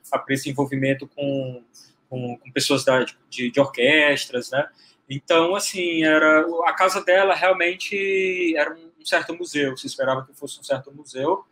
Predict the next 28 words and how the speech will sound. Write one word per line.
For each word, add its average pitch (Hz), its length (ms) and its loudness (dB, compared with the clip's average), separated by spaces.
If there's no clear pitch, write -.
E 170 380 6
o 180 80 2
figurino 202 720 0
da 165 120 4
Pacarrete 151 1000 0
era 165 600 4
a 151 100 -6
coisa 170 220 0
mais 185 160 0
comentada 151 600 0
na 127 120 -4
cidade, 113 500 -4
porque 135 360 -2
realmente 151 340 -2
ela 165 100 0
se 160 140 -12
vestia 156 260 -4
de 147 80 -10
forma 139 340 2
bastante 139 360 -4
excêntrica, 165 760 -4
com 160 320 2
ares 165 300 4
franceses, 147 920 0
né? 143 200 -2
Então, 151 600 2
o 147 480 -4
trabalho 143 840 2